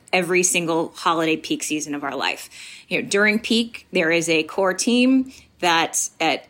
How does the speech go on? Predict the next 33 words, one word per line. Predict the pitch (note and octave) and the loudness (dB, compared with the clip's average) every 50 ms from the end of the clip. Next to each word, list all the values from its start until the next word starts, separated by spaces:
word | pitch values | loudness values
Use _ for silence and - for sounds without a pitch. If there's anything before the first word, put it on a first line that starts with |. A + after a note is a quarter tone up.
| _ - | _ -4
any | F3+ G3 G3 F#3+ | -2 -2 -2 -2
point | - - F#3+ D#3 | -2 -2 -2 -2
in | - | -2
time | - - F#3+ F#3+ G3 G#3+ A#3 B3+ A#3+ - | -2 -2 0 2 2 4 4 2 2 2
is | E3+ F3 E3+ E3+ E3+ E3 D#3+ - - | 2 2 2 2 2 0 -2 -4 -8
focused | - - - F3+ F3 E3+ F3 F#3 F3+ F3+ - - - | -10 -6 -2 0 0 0 0 0 -2 -2 -4 -6 -6
on | - D#3+ D#3 D3+ D3+ D3+ D#3 D#3+ D3+ - _ _ _ _ - | -4 -4 -2 -2 -2 -4 -6 -6 -8 -10 _ _ _ _ -8
keeping | - G3 F#3 F3+ E3 | -6 -6 -4 -4 -4
the | D#3+ | -4
lights | D#3+ C#3 C#3 - - | -2 -2 -2 -2 -4
on | C3+ C3+ | -6 -6
the | D3 C#3 | -6 -6
website. | C3+ B2+ - - - G2+ - - - - - - - - - _ - | -8 -6 -6 -4 -2 -2 -2 -4 -6 -14 -18 -18 -18 -18 -14 _ -2
And | F3+ F3 E3+ D#3+ D#3+ D#3+ D3+ D#3 E3 E3 - - - | 0 0 2 2 2 0 0 -2 -4 -6 -10 -14 -8
we | E3+ E3+ D#3+ D#3 - - - | -4 -2 -2 -2 -4 -6 -10
had | - - - F3 F3 F#3 | -8 -4 -2 0 0 0
to | - - - | 0 0 0
operate | G3 G3+ - A3 A3 A3+ A3+ - | 0 0 0 0 2 2 2 0
lean. | F#3 F#3 F3 E3+ F3 F3 F#3 F#3 - _ _ _ _ _ _ _ _ - | -2 -2 -2 -2 -2 -4 -6 -8 -12 _ _ _ _ _ _ _ _ -8
Um, | E3 D3+ D3+ D3+ - - | -6 -4 -4 -4 -6 -6
we | - F3 | -6 -4
did | F#3+ E3+ E3+ E3+ | 0 0 0 0
have, | F3 - D#3+ D#3+ D#3+ - - | 0 0 -2 -2 -4 -4 -6
you | - | -4
know, | F3 | -4
as | E3 E3 | -4 -4
pub-, | - - F#3 D#3+ - - | -6 -8 -8 -8 -6 -4
as | - E3+ E3+ | -4 -2 -2
was | F3 E3+ E3+ | -2 -2 -2
disclosed, | - F3+ F3 - F3+ E3+ F3+ F#3+ G3+ | -4 -4 -4 -2 0 0 0 0 -2
a, | - - D#3+ F3 - - E3 | -2 -2 -2 -2 -2 -4 -4
a | F3 | -2
couple | - F3+ - F3 E3+ E3+ F3 - | -2 -2 -2 0 -2 -2 -4 -6